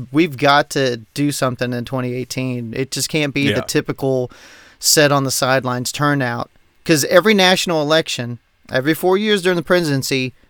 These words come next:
Speaker 1: Democrats turn out and we win every year. I mean, granted, we've get, we've got fucked two of the last, you know, handful of elections, but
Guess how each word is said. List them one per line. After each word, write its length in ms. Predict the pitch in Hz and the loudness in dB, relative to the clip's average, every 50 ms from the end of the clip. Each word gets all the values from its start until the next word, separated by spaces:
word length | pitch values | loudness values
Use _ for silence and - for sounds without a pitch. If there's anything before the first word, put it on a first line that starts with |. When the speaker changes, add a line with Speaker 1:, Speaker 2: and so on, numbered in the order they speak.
| _ _ _ _ _ _ - | _ _ _ _ _ _ -2
Speaker 1:
Democrats 480 | - 151 147 139 - 151 139 143 - | -2 0 0 0 2 2 2 2 2
turn 220 | - - 156 143 143 | 0 -2 0 0 2
out 280 | 151 151 139 127 - _ _ _ - | 2 2 0 0 -2 _ _ _ -4
and 180 | - 156 147 135 | -2 -2 0 0
we 100 | 139 143 | 0 0
win 300 | 131 143 147 147 135 131 | 0 2 2 2 0 0
every 200 | 131 127 143 147 | -2 -2 0 0
year. 280 | 147 147 139 123 117 110 | 0 2 0 0 -2 -2
I 60 | - | 0
mean, 220 | 151 160 156 143 131 | 2 4 4 2 4
granted, 400 | 139 156 147 147 143 131 120 113 | 4 4 6 6 4 2 0 0
we've 260 | 131 135 127 117 - _ - | -4 -4 -4 -6 -10 _ 2
get, 240 | 143 170 147 - - - | 2 2 2 2 -2 -4
we've 180 | 160 156 127 | -2 -2 2
got 160 | 147 151 135 131 | 2 2 2 2
fucked 320 | - - 170 160 147 - _ _ _ - | 0 2 4 4 4 2 _ _ _ -8
two 200 | - - 147 131 | -4 -2 -2 -2
of 60 | 127 | -2
the 80 | 123 | -4
last, 480 | 120 120 117 117 120 117 - - _ - - _ _ _ _ _ _ - | -4 -6 -6 -4 -4 -4 -4 -6 _ -14 -20 _ _ _ _ _ _ -6
you 100 | - 139 | -4 -4
know, 160 | 135 127 117 | -2 -2 -4
handful 380 | 113 127 131 131 120 - 139 131 | -4 -4 -4 -4 -4 -4 -4 -4
of 80 | 120 | -2
elections, 460 | 123 127 127 123 120 - - 131 117 101 | -4 -4 -6 -6 -6 -8 -6 -6 -6 -6
but 320 | - 127 120 123 123 - | -6 -6 -4 -4 -6 -10